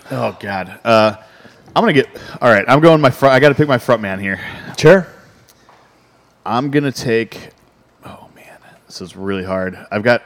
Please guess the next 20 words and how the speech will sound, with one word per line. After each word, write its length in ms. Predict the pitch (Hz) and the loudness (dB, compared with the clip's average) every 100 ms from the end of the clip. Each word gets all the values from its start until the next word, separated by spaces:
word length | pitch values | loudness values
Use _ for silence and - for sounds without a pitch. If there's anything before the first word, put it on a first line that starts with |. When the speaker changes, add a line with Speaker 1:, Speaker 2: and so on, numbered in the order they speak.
| _ | _
Speaker 1:
I've 160 | 107 120 | -4 0
got 120 | 135 | 2
all 180 | 113 123 | 4 2
five 280 | - 120 113 | 4 0 0
of 60 | 107 | -4
my 140 | 98 | -6
front 260 | - 110 101 | -4 -4 -4
men 180 | 98 | -10
on 140 | 95 98 | -10 -10
my 160 | 92 | -10
list 320 | 92 95 92 95 | -10 -10 -10 -10
left, 260 | 90 - | -10 -10
so 440 | - 92 92 92 - - _ _ _ _ _ _ _ _ _ _ _ _ _ _ _ - | -12 -10 -8 -10 -14 -20 _ _ _ _ _ _ _ _ _ _ _ _ _ _ _ -12
I 80 | 98 | -12
think 240 | - - | -12 -2
Speaker 2:
This 180 | 202 160 | 0 2
was 140 | 254 | 4
a 80 | 185 | 4
wide-ranging 1000 | 135 127 123 127 117 113 117 117 120 107 | 2 2 4 4 2 -2 -4 -6 -10 -8
category. 680 | 117 101 98 95 90 95 | -4 -4 -6 -8 -8 -8